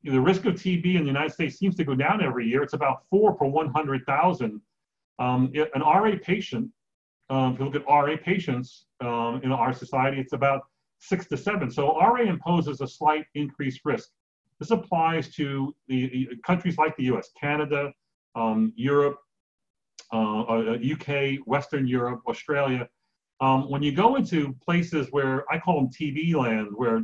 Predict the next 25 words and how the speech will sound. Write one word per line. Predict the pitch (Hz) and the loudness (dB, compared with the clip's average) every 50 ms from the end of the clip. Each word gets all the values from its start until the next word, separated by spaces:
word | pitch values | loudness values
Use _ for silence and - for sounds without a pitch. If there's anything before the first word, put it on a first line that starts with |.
| - - | -4 -4
T | - 170 180 | -2 -2 0
B | 165 170 165 156 | 0 2 2 0
is | 135 123 | 0 0
endemic, | 117 117 113 113 151 156 170 151 120 113 - _ _ _ _ _ _ _ _ | -2 -2 -2 -2 0 0 0 0 -2 -4 -6 _ _ _ _ _ _ _ _
the | 131 127 | 0 2
risk | 170 190 180 - | 2 2 2 2
can | 208 185 175 | 2 2 2
be | 160 160 139 | 2 0 -2
as | 131 - | -4 -6
high | - - 165 170 190 196 190 | -6 -2 2 2 4 4 2
as | 151 139 131 - - - _ _ _ _ _ _ _ _ | 2 0 -2 -2 -6 -12 _ _ _ _ _ _ _ _
two | - - 208 202 | -8 -4 -2 -2
hundred | - - 175 190 190 185 185 175 170 139 | -2 0 0 0 2 2 2 0 0 -2
and | 131 127 - | -4 -2 -2
fifty | 180 175 175 - 165 | -2 -4 -2 -4 -4
to | 127 123 - - _ _ | -4 -4 -6 -10 _ _
five | - 160 180 190 - - | 0 2 2 0 -2 -4
hundred, | - 165 175 175 175 185 180 170 123 | -2 0 0 2 2 2 0 -2 -4
as | 110 - | -6 -8
high | - 151 147 | -6 -6 -6
as | 135 - | -6 -2
twelve, | - 226 262 254 - 147 139 - - 160 | 2 4 4 4 4 2 0 -2 0 2
even | 160 175 170 | 4 4 4
twelve | 170 - 208 226 233 226 - | 4 4 4 4 4 4 2
thousand | 143 131 127 127 139 139 135 | 2 2 2 2 -2 -6 -8